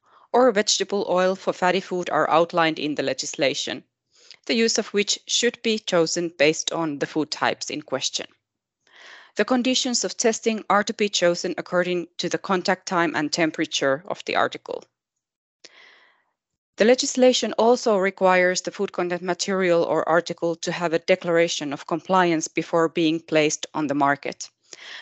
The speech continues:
Materials and articles covered by the specific measures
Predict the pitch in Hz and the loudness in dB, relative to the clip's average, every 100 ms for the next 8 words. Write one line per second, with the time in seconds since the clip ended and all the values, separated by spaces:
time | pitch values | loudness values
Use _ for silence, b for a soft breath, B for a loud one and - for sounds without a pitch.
0 | B 185 - 254 247 208 214 202 214 214 | B -4 2 4 4 4 2 0 2 0
1 | 190 175 - 190 190 185 - - 170 170 | 0 -4 -2 0 4 2 2 2 2 2
2 | - 175 - 202 - - 196 214 226 202 | -2 -2 -2 -4 -4 -6 -2 0 2 0
3 | 202 | -2